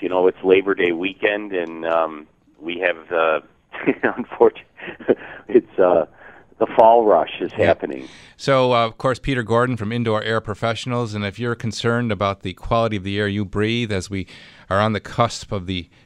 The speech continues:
Speaker 2: change of season, you may want to consider a phone call to Indoor Professionals at six eight three three thousand. What'll happen when you call Peter? Well,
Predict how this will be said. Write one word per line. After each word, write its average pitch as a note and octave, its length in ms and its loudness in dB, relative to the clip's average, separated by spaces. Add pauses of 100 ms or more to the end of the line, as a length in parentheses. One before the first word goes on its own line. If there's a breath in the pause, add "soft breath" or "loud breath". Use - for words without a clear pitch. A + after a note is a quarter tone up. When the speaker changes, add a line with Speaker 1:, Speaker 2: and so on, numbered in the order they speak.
(100 soft breath)
Speaker 2:
change B2 440 -2
of F#2+ 120 -6
season, G#2+ 540 -4
you G#2 100 0
may A2+ 140 0
want G#2 220 -2
to F2+ 180 -4
consider G#2 460 -2
a F2 40 0
phone G#2+ 280 -2
call F2+ 240 -2
to G2 80 -8
Indoor F2+ 300 -4
Professionals F#2 600 -10
at F#2 80 -16
six - 300 -10
eight F#2 180 -4
three F#2 260 -4
three F#2 220 -8
thousand. F#2+ 500 -2 (240 loud breath)
What'll D#3+ 260 2
happen F3 380 2
when E3+ 140 0
you E3 80 -2
call D#3+ 320 0
Peter? E3 380 0
Well, C#3+ 280 2